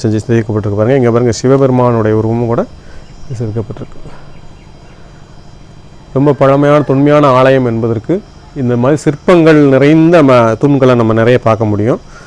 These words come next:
வாங்க, அப்படியே ஆகும். கோயிலுக்குள்ள போலாம். இங்க பாருங்க, இந்த சி-, பாண்டிய மன்னர்கள் வந்து எப்பயுமே சதுர ஆவுடையாரை கொண்ட அந்த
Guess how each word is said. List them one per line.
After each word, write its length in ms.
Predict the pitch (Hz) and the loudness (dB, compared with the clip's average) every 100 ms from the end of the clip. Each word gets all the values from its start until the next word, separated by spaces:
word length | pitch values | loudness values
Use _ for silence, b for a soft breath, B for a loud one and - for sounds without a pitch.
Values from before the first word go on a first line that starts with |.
| B B B - - | B B B -20 -12
வாங்க, 140 | 110 101 | -10 -8
அப்படியே 200 | 104 107 | -8 -8
ஆகும். 280 | 107 107 - - | -8 -10 -14 -4
கோயிலுக்குள்ள 340 | 120 107 110 - | -4 0 -2 0
போலாம். 200 | 107 123 | 0 2
இங்க 100 | 135 131 | 2 4
பாருங்க, 220 | 147 156 175 151 | 4 6 6 6
இந்த 120 | 139 | 4
சி-, 80 | 123 - | 2 4
பாண்டிய 300 | 160 202 202 | 4 6 6
மன்னர்கள் 400 | 185 170 156 160 160 160 | 6 4 6 6 6 6
வந்து 180 | 180 208 156 | 6 6 6
எப்பயுமே 320 | 180 180 208 202 | 6 6 6 6
சதுர 220 | 160 202 214 175 | 4 6 6 6
ஆவுடையாரை 540 | 160 165 165 160 151 147 | 6 6 6 8 6 4
கொண்ட 200 | 143 135 151 139 123 123 113 B B B - | 4 4 6 6 6 4 2 B B B 0
அந்த 140 | 131 | 4